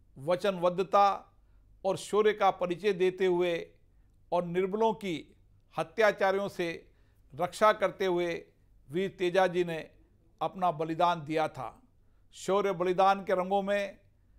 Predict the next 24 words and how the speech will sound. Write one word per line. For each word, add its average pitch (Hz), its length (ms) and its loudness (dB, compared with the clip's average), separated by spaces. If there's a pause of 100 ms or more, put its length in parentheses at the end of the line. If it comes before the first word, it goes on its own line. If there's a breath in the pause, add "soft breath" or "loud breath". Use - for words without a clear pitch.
(280)
रंगी 190 320 -2
राजस्थान 190 640 2
की 190 220 -4 (680)
पावन 185 340 2
भूमि 196 300 -2
की 208 220 -8 (800)
शौर्य 208 340 2
कथाएं 190 560 2 (680)
पूरे 185 260 2
देश 180 300 2
को 190 160 -6
प्रेरित 175 360 -6
करती 156 340 -8
है 135 160 -8 (760)
और 196 160 4
युवाओं 190 380 6
में 214 400 -4 (520)
ऊर्जा 170 380 4
और 190 140 4
उत्साह 196 320 4
का 190 220 0
संचार 175 440 0
करती 147 360 -10
है। 127 180 -14